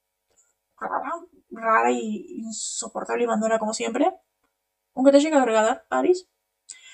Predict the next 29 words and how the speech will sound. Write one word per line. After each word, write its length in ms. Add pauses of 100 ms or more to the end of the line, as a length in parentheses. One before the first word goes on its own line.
(280)
Y 80
una 100
escena 200
que 80
a 40
mí 40
me 120
encanta, 640
<laughs> 1800
que 80
me 100
encanta, 640 (100)
yo 140
se 100
la 100
mandé 500 (140)
a, 500
a 120
Juli, 440 (440)
que 200
es, 200
eh, 500
Rory 360
en 60
la 140
terapia 380
de 80
la 80
facultad, 640